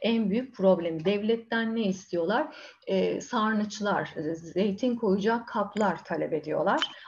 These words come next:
Artı bir de zeytini ihraç etme talebi.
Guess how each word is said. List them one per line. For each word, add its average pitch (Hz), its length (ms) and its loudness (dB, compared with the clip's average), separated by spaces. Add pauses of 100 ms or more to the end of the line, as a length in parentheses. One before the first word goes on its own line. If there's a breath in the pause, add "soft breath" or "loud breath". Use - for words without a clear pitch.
(140 loud breath)
Artı 208 600 4 (180)
bir 233 220 2
de 285 260 4
zeytini 202 580 0
ihraç 214 560 0
etme 147 420 -8
talebi. - 420 -4